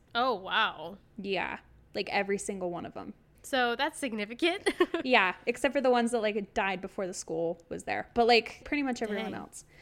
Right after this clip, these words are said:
Speaker 2: which is insane. So, like, I would love to go there. It's super expensive, though.
Speaker 1: Take out a loan.
Speaker 2: <laughs>
Speaker 1: Money's fake,
Speaker 2: Right.
Speaker 1: right?
Speaker 2: <laughs> I, I know. Maybe eventually we'll figure it out. <laughs> But for now, we're just trying to afford living in Utah, <laughs> let alone
Speaker 1: That's fair.
Speaker 2: New York City. But she took a position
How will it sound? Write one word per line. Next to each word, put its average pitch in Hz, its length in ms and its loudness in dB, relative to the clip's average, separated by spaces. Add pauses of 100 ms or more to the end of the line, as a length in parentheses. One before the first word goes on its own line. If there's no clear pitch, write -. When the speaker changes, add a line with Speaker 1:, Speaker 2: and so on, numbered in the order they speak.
(200)
Speaker 2:
which 247 220 6
is 233 160 2
insane. 190 600 0
So, - 100 -6
like, 214 120 0
I - 120 -2
would 302 120 -2
love 302 160 -4
to - 80 -12
go - 100 -10
there. - 140 -8
It's - 180 -12
super 285 200 -10
expensive, - 400 -10
though. - 180 -12 (300)
Speaker 1:
Take 339 240 0
out 233 180 4
a 196 80 -2
loan. 180 440 -4
Speaker 2:
<laughs> 202 40 -2
Speaker 1:
Money's 226 340 -2
fake, 320 260 -4
Speaker 2:
Right. 269 260 -2
Speaker 1:
right? 220 380 -4 (120)
Speaker 2:
<laughs> 226 140 -8
I, 311 340 4 (180)
I 277 60 4
know. 240 300 0
Maybe 233 260 2
eventually 202 580 0
we'll 190 380 -4
figure 196 220 -4
it 190 100 -2
out. 190 300 0
<laughs> 302 60 12 (380)
But - 220 0
for 359 120 0
now, 302 180 4
we're 294 120 4
just - 200 4
trying 311 280 2
to 285 220 -2 (180)
afford 269 380 -2
living 247 280 2
in 220 120 -2
Utah, 214 440 2 (220)
<laughs> - 180 -14
let 370 100 12
alone 392 160 8
Speaker 1:
That's 320 200 4
fair. 180 180 -2
Speaker 2:
New 320 200 -2
York 285 160 0
City. - 520 -10 (340)
But 254 360 6
she 277 240 0
took - 200 0
a 311 40 -4
position 262 800 0